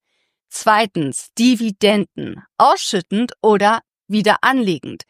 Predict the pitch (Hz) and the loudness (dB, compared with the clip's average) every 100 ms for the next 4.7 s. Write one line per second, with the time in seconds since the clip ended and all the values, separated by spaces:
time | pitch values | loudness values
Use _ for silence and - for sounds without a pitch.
0 | _ _ - 277 285 - 226 - 233 208 | _ _ -2 0 0 -2 -6 -6 -2 -2
1 | 208 - 214 214 214 202 196 180 190 202 | -2 -2 0 0 0 -4 -4 -2 0 0
2 | - 170 226 247 254 247 _ 202 190 185 | -2 -6 0 0 0 -6 _ 2 4 4
3 | - 196 - - 247 233 196 180 185 - | 0 -6 -4 0 0 0 0 0 -2 0
4 | 196 202 - - 233 202 | -4 -4 -4 -2 -2 -2